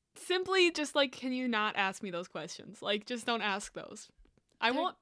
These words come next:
Speaker 1: I won't call them out by name. I won't say the schools, but, like, respect, f-, with all due respect, did you really need to ask that question?
Speaker 2: Or just, like, are you, like, you're trying to get, like, a, like, a deep look into us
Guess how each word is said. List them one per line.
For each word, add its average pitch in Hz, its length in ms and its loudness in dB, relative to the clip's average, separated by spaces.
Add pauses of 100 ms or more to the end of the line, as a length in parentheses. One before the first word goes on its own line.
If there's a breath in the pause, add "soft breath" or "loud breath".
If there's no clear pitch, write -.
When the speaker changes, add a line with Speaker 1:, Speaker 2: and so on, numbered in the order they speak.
Speaker 1:
I 302 60 2
won't 359 180 -4
call 381 160 2
them 349 100 0
out 320 160 0
by 311 100 0
name. 269 220 0
I 247 100 0
won't 277 200 -4
say 311 100 -4
the 262 80 -2
schools, 220 380 -2
but, 185 140 -4
like, 170 300 -4
respect, 233 640 0
f-, - 80 -18
with 233 160 0
all 269 160 8
due 262 120 0
respect, 185 500 -4
did 226 160 0
you 240 80 0
really 247 160 6
need 233 120 6
to 190 60 0
ask 185 180 0
that 165 140 -2
question? - 380 -10 (400 soft breath)
Speaker 2:
Or 226 140 -10
just, 247 240 -14
like, 262 260 -10
are 180 120 -10
you, 196 420 -8
like, 175 180 -8 (240)
you're 175 140 -12
trying 202 260 -12
to 208 80 -8
get, 180 180 -8
like, 165 220 -8
a, - 240 -10 (560)
like, 156 200 -10
a 156 80 -8 (200)
deep 185 300 -10 (100)
look 175 380 -10
into 165 340 -10
us 170 260 -10